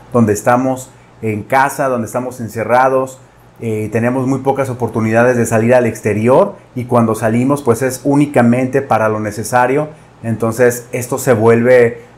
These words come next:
pues, ahora sí un caos al no poder realizar ejercicio físico como normalmente estamos acostumbrados en un centro deportivo o al aire libre. Entonces vamos entrando en materia directamente, ya sin ahondar. Yo creo que ya hemos escuchado bastante de que es un virus, que el nombre técnico es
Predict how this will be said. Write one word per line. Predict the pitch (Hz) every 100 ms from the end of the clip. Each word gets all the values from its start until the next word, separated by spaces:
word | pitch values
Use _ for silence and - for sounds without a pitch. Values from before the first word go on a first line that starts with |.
| -
pues, | 117 107 117
ahora | 110 123
sí | 123 127 127
un | 131 135 123
caos | 131 123 135 151 - - _
al | 120 107 101 101 107
no | 117 135
poder | 143 143 127 127 131 - -
realizar | 127 120 127 135
ejercicio | 139 120 127 123 127
físico | 127 123 131 127 139 - - -
como | - 120 113
normalmente | 110 107 117 120 123 120
estamos | 123 123 123
acostumbrados | 123 107 - 104 104 120 127 127
en | 117
un | 117
centro | 117 120 117
deportivo | 113 92 104 - 139 139 147 147 - - -
o | 110
al | 110 113
aire | 123 123
libre. | 113 110 104 101 - - _ 107
Entonces | 101 120 117 120 117 - - - -
vamos | 156 196 160
entrando | 131 127 135
en | 143
materia | 117 117 127
directamente, | 123 110 107 120 117 117 117 196 -
ya | 123 127
sin | 135 135
ahondar. | 110 110 123 170
Yo | 156 156
creo | 147
que | 139
ya | 143
hemos | 143
escuchado | 120 - 117 127 135
bastante | 113 107 - 135 143 143
de | 135 120
que | 107
es | 117 131
un | 117
virus, | 113 151 156 156 151
que | 135
el |
nombre | 113 123 120
técnico | 127 120 123 110
es | 110 110